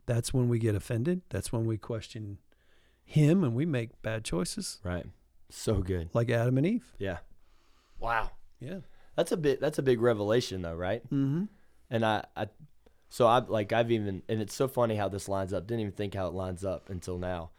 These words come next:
Speaker 2: about what we've been talking about in Grace Students and what we're talking about in main service. They line up.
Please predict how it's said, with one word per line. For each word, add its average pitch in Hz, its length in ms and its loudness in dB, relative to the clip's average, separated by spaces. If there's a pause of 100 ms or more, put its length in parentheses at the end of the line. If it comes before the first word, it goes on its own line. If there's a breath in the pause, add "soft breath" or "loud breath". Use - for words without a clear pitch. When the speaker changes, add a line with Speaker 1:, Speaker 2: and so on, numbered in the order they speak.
(300)
Speaker 2:
about 95 220 0
what 95 140 2
we've 95 120 0
been 92 120 -4
talking 95 280 -4
about 95 140 -2
in 95 60 -6
Grace 95 200 -4
Students 110 440 -4
and 104 60 -6
what 101 80 -4
we're 98 60 -6
talking 101 320 -6
about 101 200 -4
in 98 60 -6
main 98 160 -6
service. 113 340 -4
They 110 140 -4
line 101 280 -6
up. - 300 -6